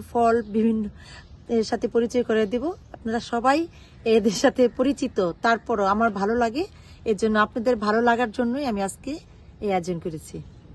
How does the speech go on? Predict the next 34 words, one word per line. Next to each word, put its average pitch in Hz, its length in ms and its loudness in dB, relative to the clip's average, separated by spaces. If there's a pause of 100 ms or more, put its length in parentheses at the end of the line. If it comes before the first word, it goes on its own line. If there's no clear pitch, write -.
(840)
দর্শক 254 260 -4 (100)
দেখেন 285 240 -4
কি 277 140 -8
সুন্দর 277 320 -2
সিম 240 260 -4
ফুল। 202 220 -6 (580)
আজকে 226 240 -4
আপনাদের 262 360 -2
এই 254 120 0 (120)
আমার 226 180 -2 (200)
বিভিন্ন 254 400 0
ফুল, 254 380 -2 (280)
বিভিন্ন 220 280 -2
কিছু - 200 -10
দেখাবো 233 380 -4
বলে 240 180 -2
আমি 214 120 -2 (120)
খুব 233 120 -6
সকালে 226 360 -4 (1000)
ছাদে 214 300 -2
উঠেছি। - 340 -10 (400)
হুম, 240 280 -8
দেখেন 220 280 -8 (160)
এই 220 80 -10
যে 226 100 -8
ফুলগুলো 240 380 -12
দেখেন 226 340 -10
কত 262 120 -18 (200)
সুন্দর 269 320 -10 (140)
ফুল। 240 180 -14 (460)
জানি 254 240 -8
না 254 80 -8
আমার 262 200 -8 (260)
তো 302 60 -10